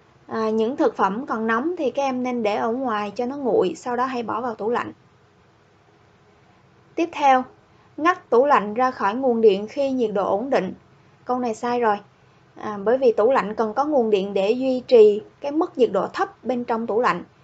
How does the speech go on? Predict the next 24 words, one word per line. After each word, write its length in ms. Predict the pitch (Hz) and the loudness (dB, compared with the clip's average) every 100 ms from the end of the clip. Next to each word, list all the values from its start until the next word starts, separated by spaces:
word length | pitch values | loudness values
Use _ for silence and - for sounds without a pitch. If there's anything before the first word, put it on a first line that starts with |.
| _ _ | _ _
Do 140 | 240 | -2
đó 120 | 240 285 | 0 -2
mình 240 | 277 220 | -6 -6
không 240 | 240 240 | -4 -2
được 180 | 233 190 | -2 -2
ngắt 240 | 269 320 - | -8 -8 -6
tủ 140 | 233 | -6
lạnh 180 | 208 208 | -6 -6
ra 80 | 214 | -10
khỏi 220 | 190 202 | -8 -6
nguồn 200 | 240 196 | -6 -6
điện 180 | - 226 | -6 -6
ha. 160 | 226 226 _ _ _ _ _ _ _ _ _ _ _ _ _ _ _ _ _ _ _ - | -8 -10 _ _ _ _ _ _ _ _ _ _ _ _ _ _ _ _ _ _ _ 2
Để 280 | 214 208 | 2 4
điều 220 | 247 277 254 | 4 2 2
hòa 120 | 233 | 0
ở 200 | 110 214 | 0 0
mức 240 | 269 370 - | 0 -2 -2
trên 220 | 294 262 | 0 0
hai 200 | 247 247 | -2 -4
mươi 160 | 240 240 | -2 -2
độ 160 | 196 | -2
C, 120 | 208 254 247 240 _ | -2 0 0 -2 _
đúng. 220 | 208 220 | -6 -6